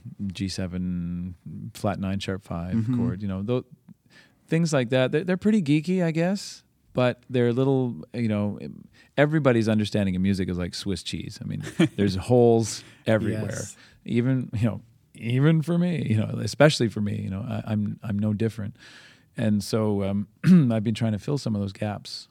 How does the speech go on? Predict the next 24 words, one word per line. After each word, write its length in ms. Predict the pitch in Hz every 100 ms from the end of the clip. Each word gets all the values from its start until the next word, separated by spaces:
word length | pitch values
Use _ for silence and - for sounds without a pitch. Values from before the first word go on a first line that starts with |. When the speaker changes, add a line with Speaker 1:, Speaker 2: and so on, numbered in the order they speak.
| 135
Speaker 1:
um, 200 | 101 90
Speaker 2:
Mm-hmm. 200 | 117 113
Speaker 1:
at 80 | 113
this 100 | 113
point 240 | - - 98
in 60 |
my 60 | 95
life. 240 | 95 101 95
So, 160 | - 104 95 _ _ - _ _ _ _ _
yeah. 140 | 123 120 107 _ _ _
Speaker 2:
That's 180 | 120 123
awesome. 500 | 110 117 - 104 104 - _ _ _ _
Yeah, 120 | 120 110
there's 180 | 110
so 140 | - 113
much. 420 | 113 110 - - _ -
I 40 |
mean, 120 | 123
even 260 | - 135 131
with 100 | 117
the 80 | 120
ukulele, 420 | 120 117 120 117
it's 160 | 107 -
like 300 | 113 -